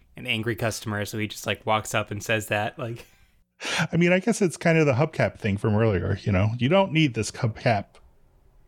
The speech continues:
Speaker 2: The real power is inside you.
Speaker 1: <laughs> Exactly.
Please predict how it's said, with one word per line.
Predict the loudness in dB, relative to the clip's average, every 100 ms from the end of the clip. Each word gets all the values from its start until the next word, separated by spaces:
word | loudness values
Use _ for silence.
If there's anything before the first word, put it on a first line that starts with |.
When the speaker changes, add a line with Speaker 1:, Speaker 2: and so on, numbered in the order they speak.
| _ _ -4
Speaker 2:
The | 2
real | 4 4
power | 4 6 6 6
is | 4
inside | 0 4 4 4 2
you. | 2 2 -4 _ _ _
Speaker 1:
<laughs> | _ -20 -4
Exactly. | -2 0 0 0 -4 -12